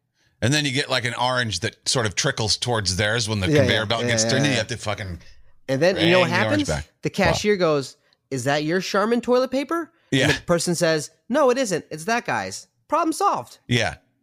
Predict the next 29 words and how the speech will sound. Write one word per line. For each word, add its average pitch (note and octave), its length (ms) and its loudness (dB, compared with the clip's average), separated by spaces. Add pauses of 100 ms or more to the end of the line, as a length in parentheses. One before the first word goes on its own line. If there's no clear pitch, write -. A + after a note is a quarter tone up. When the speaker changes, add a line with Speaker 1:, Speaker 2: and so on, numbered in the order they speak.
(340)
Speaker 2:
It's - 100 -8
really G4 160 4
Speaker 1:
Well, D4 120 6
you E3+ 60 4
Speaker 2:
not F3 160 2
Speaker 1:
know, F3 100 2
Speaker 2:
that D#3+ 140 0
hard. A2+ 360 -4 (400)
Speaker 1:
No, D3 240 2
it's D#3 140 -4
not. E2 280 -4 (220)
That's C#3 260 0
why C3 120 0
this A#2+ 180 -2
is G#2 140 0
a G2 40 2
stupid, F2+ 460 -2 (140)
um, D#2+ 320 -2 (120)
argument. A2 480 -2
But E2+ 240 -4 (720)
I D3+ 100 0
would F3 140 0
have C3 240 -2
to B2 60 -10
go G2+ 240 -2
with, F2 320 -4 (1800)
if - 140 -2
you're G2+ 80 2
gonna, E3 160 0